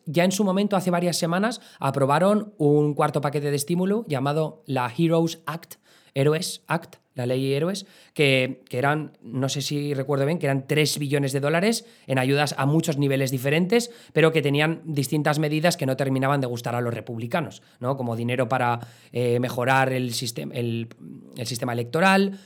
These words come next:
eh, por ejemplo, el sistema del voto por correo, por ejemplo, para que los estados tengan más dinero para ello. Una de las preocupaciones principales de los republicanos, por cierto, es que ellos les den mie-, o sea, lo, lo que dicen es que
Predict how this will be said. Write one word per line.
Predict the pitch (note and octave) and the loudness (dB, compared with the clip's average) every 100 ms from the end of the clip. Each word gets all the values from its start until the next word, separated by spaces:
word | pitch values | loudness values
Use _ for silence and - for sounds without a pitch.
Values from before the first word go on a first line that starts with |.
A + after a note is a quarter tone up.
| _ _ | _ _
eh, | B2+ | -6
por | A#2+ | -4
ejemplo, | A2+ B2 B2+ | -4 -2 -2
el | A#2+ | -2
sistema | A#2 B2+ B2+ | -4 -2 -2
del | A#2+ | -2
voto | B2+ | -4
por | A#2 A2+ | -4 -6
correo, | A#2 C3 D#3 | -4 0 0
por | C3+ | -2
ejemplo, | B2+ C#3+ - | -4 -4 -2
para | B2 | -4
que | A2+ | -6
los | G#2+ | -8
estados | G#2+ C3 A#2 | -6 -6 -4
tengan | B2 A2+ | -6 -4
más | A2+ A2+ | -4 -4
dinero | A#2 A2 G#2+ | -6 -6 -8
para | A2 B2+ | -4 -2
ello. | D#3+ D#3+ - - | -2 -4 -8 -2
Una | E3 | 6
de | F3 | 8
las | E3+ | 6
preocupaciones | - D3 C3+ B2 D3+ C#3 | 2 -4 -4 -2 -2 -2
principales | C3+ A#2+ C#3 C3 | -4 0 0 2
de | B2 | 0
los | A#2 | 0
republicanos, | A2+ A#2 A#2 C3+ C3+ | -2 -4 -4 -2 -4
por | C#3 A#2 | -6 -6
cierto, | C3 C#3 C#3+ - - - | -4 -2 -2 -6 -20 -8
es | C#3 | 0
que | D3+ | 4
ellos | C#3+ C#3+ | 6 4
les | C#3 C3+ | 2 2
den | C#3+ | 2
mie-, | D3 D3+ D3 - | 2 0 -8 -6
o | |
sea, | B2 C3 | 0 0
lo, | C#3 C#3+ | 0 -2
lo | C3 | -2
que | C3 C3 | 0 0
dicen | C3+ D3 D3 | -2 0 -2
es | C#3 | 0
que | E3 D#3+ | -2 -2